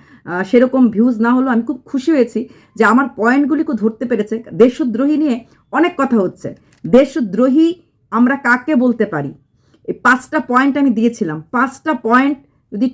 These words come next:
ঠিক থাকে, তবেই দেশদ্রোহী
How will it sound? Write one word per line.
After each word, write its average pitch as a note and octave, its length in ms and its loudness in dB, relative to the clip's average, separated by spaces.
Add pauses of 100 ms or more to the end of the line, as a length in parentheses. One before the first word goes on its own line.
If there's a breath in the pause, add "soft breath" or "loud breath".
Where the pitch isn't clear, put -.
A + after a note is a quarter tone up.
ঠিক D#4+ 340 2 (560)
থাকে, G#3 500 -2 (220)
তবেই G3+ 280 2
দেশদ্রোহী G#3 680 2